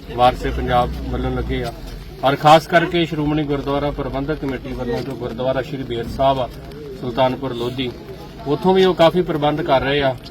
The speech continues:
ਔਰ ਮੈਂ ਇਲਾਕੇ ਦੇ ਜਦੋਂ ਸੱਜਣਾਂ ਨਾਲ ਗੱਲ ਕੀਤੀ, ਉਹਨਾਂ ਨੇ ਕਿਹਾ ਵੀ ਸਾਨੂੰ, ਇਹਨਾਂ ਨੇ ਕਿਹਾ ਵੀ ਹਰ ਤਰੀਕੇ ਦਾ ਸਹਿਯੋਗ ਦੇਵਾਂਗੇ। ਇਹੋ ਹੀ ਸਾਡਾ ਪੰਜਾਬ ਆ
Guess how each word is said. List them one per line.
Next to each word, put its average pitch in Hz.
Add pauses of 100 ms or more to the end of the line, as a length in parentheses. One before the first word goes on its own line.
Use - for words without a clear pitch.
(100)
ਔਰ 127
ਮੈਂ 139
ਇਲਾਕੇ 131
ਦੇ 135
ਜਦੋਂ 139
ਸੱਜਣਾਂ 131
ਨਾਲ 127
ਗੱਲ 120
ਕੀਤੀ, 131
ਉਹਨਾਂ 131
ਨੇ 117
ਕਿਹਾ 123
ਵੀ 123
ਸਾਨੂੰ, 123
ਇਹਨਾਂ 127
ਨੇ 127
ਕਿਹਾ 120
ਵੀ 127
ਹਰ 135
ਤਰੀਕੇ 127
ਦਾ 123
ਸਹਿਯੋਗ 117
ਦੇਵਾਂਗੇ। 113 (720)
ਇਹੋ 170
ਹੀ 208
ਸਾਡਾ 131
ਪੰਜਾਬ 104
ਆ -